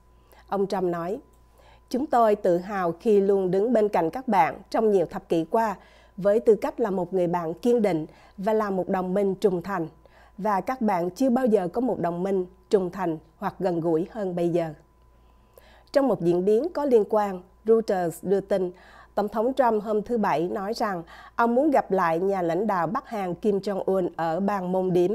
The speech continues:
địa điểm nằm giữa giới tuyến Nam Bắc Triều, để thảo luận về vấn đề hạt nhân. Mexico sẽ hỗ trợ hàng chục ngàn việc làm cho người di cư.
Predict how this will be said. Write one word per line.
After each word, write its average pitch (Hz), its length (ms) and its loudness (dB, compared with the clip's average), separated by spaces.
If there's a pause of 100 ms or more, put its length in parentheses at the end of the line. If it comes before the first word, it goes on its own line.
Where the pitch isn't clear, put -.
(520)
địa 202 160 10
điểm 190 360 8
nằm 208 260 4
giữa 175 200 4
giới 214 240 6
tuyến 247 340 4
Nam 233 200 0
Bắc 285 200 -6
Triều, 185 300 2 (220)
để 175 240 2
thảo 214 200 -2
luận 190 240 2
về 185 220 0
vấn 180 200 -4
đề 196 160 2
hạt 170 240 -10
nhân. 190 260 -2 (1500)
Mexico 254 680 2
sẽ 254 120 -4
hỗ 233 200 0
trợ 185 260 0
hàng 185 240 -4
chục 180 240 -2
ngàn 185 200 -2
việc 175 200 -4
làm 180 280 -2
cho 208 160 -4
người 185 220 0
di 180 140 0
cư. 196 300 0